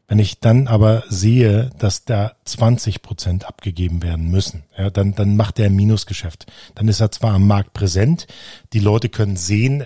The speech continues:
ich hab ein tolles Produkt, die können das probieren, die können, die können testen und danach sagen, "Ich gehe wieder in die Gastronomie,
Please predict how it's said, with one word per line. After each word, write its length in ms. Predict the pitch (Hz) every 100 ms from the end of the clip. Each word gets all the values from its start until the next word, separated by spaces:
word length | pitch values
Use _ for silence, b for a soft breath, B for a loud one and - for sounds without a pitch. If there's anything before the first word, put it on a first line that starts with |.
| 107
ich 220 | 123 120
hab 140 | 117
ein 120 | 113 -
tolles 280 | 110 104
Produkt, 400 | - 107 131 135
die 60 | 104
können 160 | 113 107
das 100 | -
probieren, 640 | - 98 127 135 135 127
die 120 | 110
können, 320 | - 104 101 - B B -
die 40 |
können 260 | - 113 107
testen 380 | - 113 - 127
und 120 | 107
danach 260 | 104 110
sagen, 240 | 101 113 113
"Ich 120 | -
gehe 180 | 127 113
wieder 100 | 110
in 80 | 104
die 80 |
Gastronomie, 720 | 104 95 - 98 101 127 151